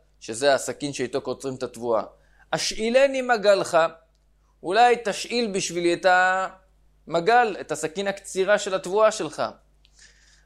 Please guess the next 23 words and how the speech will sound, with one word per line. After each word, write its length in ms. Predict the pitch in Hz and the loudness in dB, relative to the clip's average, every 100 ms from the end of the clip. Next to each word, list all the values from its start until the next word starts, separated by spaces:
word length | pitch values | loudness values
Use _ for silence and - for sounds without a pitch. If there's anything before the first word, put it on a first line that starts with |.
| - | -4
אמר 340 | 139 196 220 226 | -2 2 2 4
לו, 140 | 240 | 4
"לאו, 460 | 262 294 277 170 180 | 6 4 4 0 0
לא 140 | 262 | 0
רוצה." 400 | 269 254 214 190 - _ _ _ _ - - - - - | 0 -4 -8 -10 -10 _ _ _ _ -20 -20 -20 -20 -20
סתם. 280 | - 240 240 - _ _ _ _ _ _ _ _ _ _ _ _ | -4 -2 -2 -6 _ _ _ _ _ _ _ _ _ _ _ _
לא 100 | - | -10
מדובר 300 | 202 196 175 170 | -4 2 4 2
פה 100 | 151 | -2
שהוא, 640 | - 135 123 117 113 107 98 - | -4 -4 0 0 -2 -4 -8 -18
הוא, 380 | 104 85 104 | -18 -14 -12
הוא 280 | 107 104 107 | -12 -12 -6
באמצע 380 | 120 135 131 131 | -4 -4 -4 -4
ל-, 40 | |
ל-, 180 | 117 113 - _ _ _ - | -4 -8 -14 _ _ _ -10
ל-, 440 | 120 113 110 107 | -6 -4 -4 -6
לקצור 480 | 110 - - 170 160 | -8 -12 -2 2 2
עם 140 | 160 135 | 0 -2
זה, 420 | 147 135 120 104 - _ _ - | 0 0 0 -2 -10 _ _ -16
או 60 | |
שזה 240 | - 120 127 | -14 -10 -8
מאוד 220 | 127 139 | -6 -6
מאוד, 400 | 139 139 139 | -4 -4 -4